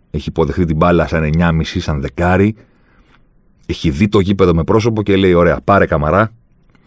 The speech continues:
πάρε Βρουσάη». Και ο μοναδικός λόγος που δεν τελειώνει το παιχνίδι με ένα γκολ και δύο assist ο Μαροκινός είναι ότι ο Βρουσάη το στέλνει πρώτα δοκάρι και το βάζει με τη δεύτερη. Οπότε,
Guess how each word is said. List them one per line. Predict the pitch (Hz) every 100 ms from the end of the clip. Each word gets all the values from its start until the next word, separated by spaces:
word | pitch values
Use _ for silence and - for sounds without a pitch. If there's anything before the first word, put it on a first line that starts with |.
| _ -
πάρε | 104 98
Βρουσάη». | 67 64 62 - _ _ _
Και | -
ο |
μοναδικός | 82 80 104
λόγος | 107 107
που | 107
δεν | 107
τελειώνει | 104 104
το | 92
παιχνίδι | 90 98 98
με | 90 87 82
ένα | - 101 101
γκολ | 85 98
και | 90 85
δύο | 87 101 87
assist | - 87 - _ _ -
ο | 80
Μαροκινός | 80 76 - 107 113
είναι | 117
ότι | 104
ο | 107
Βρουσάη | 95 120
το | 110
στέλνει | 98 107
πρώτα | 98 104
δοκάρι | 87 117
και | 113
το |
βάζει | 110 110
με |
τη | 107
δεύτερη. | 104 87 71 - _ _ _ _ _ _ _ _ _ _ _ _ -
Οπότε, | - - 107